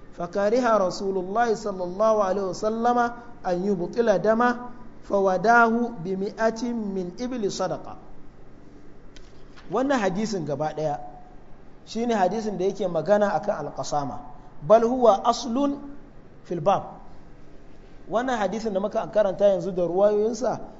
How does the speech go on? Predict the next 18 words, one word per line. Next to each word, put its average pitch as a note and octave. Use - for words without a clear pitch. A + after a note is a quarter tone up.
shi A3
ne D#4
hadisin G#3
da F3
yake G3
magana F#3
akan F#3
alƙasama. D3+
Mece F#3
ce A#3
alƙasama? E3+
Alƙasamatu A#3
al-yaminu, G3
rantsuwa, G#3+
ba G3
kowace A3
rantsuwa D#3+
ba. C#3+